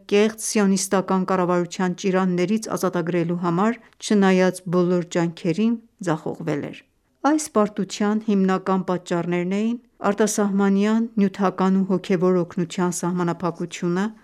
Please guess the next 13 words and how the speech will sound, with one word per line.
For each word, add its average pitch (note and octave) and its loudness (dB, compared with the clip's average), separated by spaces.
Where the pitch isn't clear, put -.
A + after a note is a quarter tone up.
իսլամական G#3 2
և G3+ 0
արաբական F3+ 0
երկրների, F3 0
ինչպես A#3 2
նաև F#3 2
պաղեստինյան F#3+ 0
զինյալ F#3 2
խմբավորումների F3+ 2
միջև F#3 0
առկա F3 -2
տարաձայնությունն F3 0
ու G#3 -2